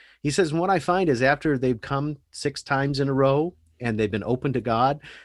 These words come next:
whatever problem they were dealing with or having, um, is pretty much resolved by the time they st-, they wanna come and see me." At that point,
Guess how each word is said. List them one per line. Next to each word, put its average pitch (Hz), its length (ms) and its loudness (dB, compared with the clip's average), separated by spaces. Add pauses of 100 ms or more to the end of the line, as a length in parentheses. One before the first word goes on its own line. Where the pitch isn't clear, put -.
(140)
whatever 175 260 2
problem 127 420 0
they 110 100 0
were 104 120 0
dealing 117 400 -2
with 180 320 -6 (240)
or 107 180 -4
having, 127 540 -4 (600)
um, 123 420 0 (680)
is 147 120 0
pretty 214 200 -2
much 185 240 0
resolved 131 440 2
by 101 120 0
the 104 100 -2
time 117 380 -2
they 101 140 -2
st-, 123 360 -6
they 104 120 -2
wanna 104 200 -4
come 95 180 -6
and 90 100 -6
see 120 180 -2
me." 78 140 -8
At 87 100 -8
that 143 160 0
point, 107 240 -2